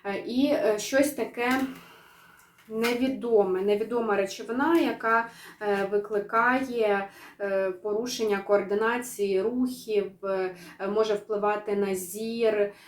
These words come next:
е, тобто досить, е, така жорстка атака, тому що дев'ятка мечів, е, туз мечів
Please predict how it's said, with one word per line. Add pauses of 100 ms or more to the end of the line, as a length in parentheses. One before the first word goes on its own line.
(140)
е,
тобто
досить,
е, (520)
така (240)
жорстка
атака,
тому
що
дев'ятка
мечів,
е,
туз
мечів